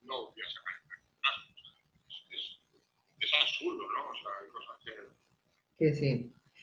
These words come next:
Speaker 2: A propósito de esto que
Speaker 1: Bueno.
Speaker 2: estás, a, a propósito de esto que estás comentando del tema de, del no olor, nos hacía, nos hacía una pregunta el otro día Fernando, eh, para ti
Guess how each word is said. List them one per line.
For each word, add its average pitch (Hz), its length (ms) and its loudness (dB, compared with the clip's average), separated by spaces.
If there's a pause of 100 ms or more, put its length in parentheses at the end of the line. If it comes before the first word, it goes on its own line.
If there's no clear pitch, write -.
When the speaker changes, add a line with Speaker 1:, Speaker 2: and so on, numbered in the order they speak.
(300)
Speaker 2:
A 185 120 12
propósito 226 560 12
de 254 120 12
esto 247 200 12
que 226 100 12
Speaker 1:
Bueno. 233 180 12
Speaker 2:
estás, - 180 4 (500)
a, - 300 6 (720)
a 202 100 12
propósito 247 420 12
de 277 60 12
esto 262 180 12
que 254 60 12
estás 240 240 8
comentando 233 640 12
del 226 180 12
tema 220 320 12
de, 196 680 12
del 185 180 12
no 196 120 12
olor, 180 400 12 (420)
nos 196 180 12
hacía, 262 1120 12
nos 202 220 12
hacía 262 260 12
una 302 160 12
pregunta 277 520 12
el 254 60 12
otro 254 180 12
día 262 220 12
Fernando, 240 840 12
eh, 190 300 12
para 170 240 12
ti 247 360 8